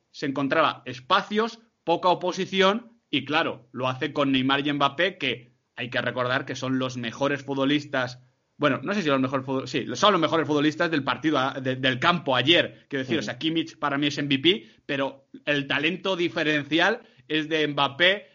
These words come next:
Speaker 1: de Neymar, y ya luego viene, si acaso, Coman, eh, Leroy Sané, Di María y compañía. Entonces, se suma todo eso en un cóctel y tienes ese partido en el que tú dices, "Joder, es que el Bayern es mucho mejor equipo que el P S G",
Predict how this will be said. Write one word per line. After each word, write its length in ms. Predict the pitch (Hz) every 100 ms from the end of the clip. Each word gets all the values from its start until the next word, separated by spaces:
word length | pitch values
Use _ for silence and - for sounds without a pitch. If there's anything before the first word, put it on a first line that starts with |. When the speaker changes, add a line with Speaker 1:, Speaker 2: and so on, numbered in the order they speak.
| _
Speaker 1:
de 160 | 139 151
Neymar, 520 | 151 147 160 208 -
y 100 | 151
ya 140 | 151
luego 320 | 160 175 180 170
viene, 340 | 165 170 180
si 120 | 175
acaso, 520 | 151 156 160 185 185 -
Coman, 720 | 156 147 185 202 208 208 208 - -
eh, 320 | 143 143 143
Leroy 340 | 147 151 165
Sané, 500 | 160 165 175 202 202
Di 140 | 180 156
María 300 | 143 151 185
y 80 |
compañía. 640 | 185 147 127 123 156 135 107
Entonces, 360 | - _ - -
se 100 | 151
suma 300 | 185 196 190
todo 260 | 208 196
eso 160 | 190 202
en 80 | 202
un 120 | 208
cóctel 520 | 220 240 - 254 254
y 100 | 147
tienes 340 | 135 165 175 180
ese 200 | 170 175
partido 440 | 175 160 208 185
en 80 | 139
el 160 | 127 123
que 100 | 120
tú 160 | 139
dices, 300 | 160 156 123
"Joder, 240 | - 135 120
es 100 | 113
que 80 |
el 80 | 143
Bayern 380 | 143 156 135 120 - -
es 160 | -
mucho 280 | 160 170 185
mejor 260 | 175 165 170
equipo 320 | 160 170 165
que 60 | 170
el 100 | 160
P 80 |
S 180 | 175 185
G", 240 | 180 214